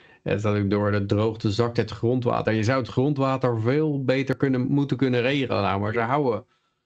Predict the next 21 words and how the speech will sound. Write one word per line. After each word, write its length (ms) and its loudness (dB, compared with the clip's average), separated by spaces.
eh, 500 0
ook 100 -2
enorm 560 0
hoog. 300 0
Nou, 280 2
hier 280 0
staat 220 -2
alles 300 0
onder 240 2
water 320 0
nou, 220 0
tenminste, 320 -4
ja, 160 -2
er 80 -8
staan 180 -4
overal 360 0
plassen 380 0
in 100 0
de, 300 0
in 160 0
de, 260 -2